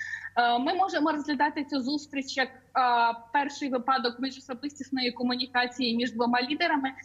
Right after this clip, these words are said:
але більш актуальний не з огляду на російську агресію, а на двосторонні відносини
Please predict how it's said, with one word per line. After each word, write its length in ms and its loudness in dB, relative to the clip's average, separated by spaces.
але 360 2
більш 400 -2
актуальний 720 0
не 120 -2
з 60 -4
огляду 460 -2
на 240 2
російську 520 -2
агресію, 680 0
а 80 2
на 120 2
двосторонні 580 -4
відносини 600 -2